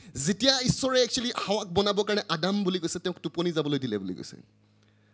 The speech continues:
আৰু তাৰ পৰা এটা ৰিপছ উলিয়ালে বুলি কৈছে। মেবি তেওঁ টোপনি যোৱাই পেলাই, ঈশ্বৰটো অল অমনিচিয়েঞ্চ হয়,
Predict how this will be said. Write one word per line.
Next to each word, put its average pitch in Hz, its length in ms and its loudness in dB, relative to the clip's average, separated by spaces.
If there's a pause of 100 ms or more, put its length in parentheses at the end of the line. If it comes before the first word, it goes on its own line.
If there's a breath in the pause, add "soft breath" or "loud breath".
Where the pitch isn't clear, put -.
আৰু 117 100 -6
তাৰ 160 160 -2
পৰা 160 140 0
এটা 147 140 0
ৰিপছ 147 300 0
উলিয়ালে 110 260 -2
বুলি 101 160 -8
কৈছে। - 140 -8
মেবি 190 280 -2
তেওঁ 196 220 -6
টোপনি 180 300 -4
যোৱাই 165 200 -2
পেলাই, 170 280 -4 (280 soft breath)
ঈশ্বৰটো 196 400 -2
অল 208 340 2
অমনিচিয়েঞ্চ 196 580 2
হয়, 165 120 4